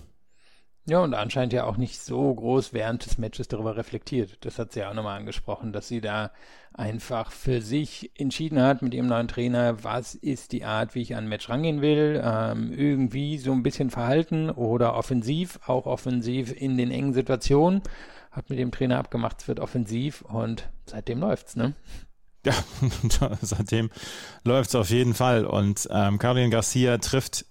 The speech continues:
Speaker 2: heute um, äh, ein Uhr auf Ons Jabeur, denn das, ähm, der Zeitplan für heute sieht vor, um ein Uhr heute Nacht geht es los mit Caroline Garcia gegen Ons Jabeur und danach Swiatek gegen Aryna Sabalenka. Wen sehen wir im Finale?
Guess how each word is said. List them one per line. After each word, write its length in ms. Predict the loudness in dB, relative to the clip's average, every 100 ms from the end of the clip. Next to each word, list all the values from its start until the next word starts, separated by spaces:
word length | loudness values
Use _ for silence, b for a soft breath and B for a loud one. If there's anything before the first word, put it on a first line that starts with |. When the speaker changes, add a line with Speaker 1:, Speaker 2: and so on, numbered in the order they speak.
| -2
Speaker 2:
heute 540 | 2 2 4 4 2 2
um, 280 | 2 2 2
äh, 240 | 4 4 2
ein 200 | 2 4
Uhr 280 | 4 4 2
auf 220 | 0 2
Ons 220 | -2 0
Jabeur, 320 | 0 2 2
denn 160 | 4 2
das, 220 | 2 -2 B B B B B
ähm, 260 | 2 2
der 180 | 2 2
Zeitplan 400 | 4 2 2 2
für 100 | 4
heute 280 | 2 4 2
sieht 200 | 2 0
vor, 320 | 2 2 4
um 180 | 2 0
ein 280 | 2 4 4
Uhr 160 | 6
heute 180 | 4 4
Nacht 240 | 2 2 0
geht 140 | 0
es 80 | 2
los 240 | 2 4
mit 100 | 2
Caroline 300 | 2 4 4
Garcia 320 | 2 2 2
gegen 180 | 4 2
Ons 220 | 2 2
Jabeur 260 | 2 4 2
und 100 | 4
danach 320 | 4 4 2 0
Swiatek 540 | 2 4 4 2 0 -2
gegen 240 | 0 2
Aryna 340 | 4 4 4 4
Sabalenka. 600 | 4 4 4 2 2 0 -10 -16 -20 -20 -20 -20 -20 -4
Wen 240 | 0 2
sehen 140 | 2 2
wir 100 | 2
im 60 |
Finale? 340 | 2 2 2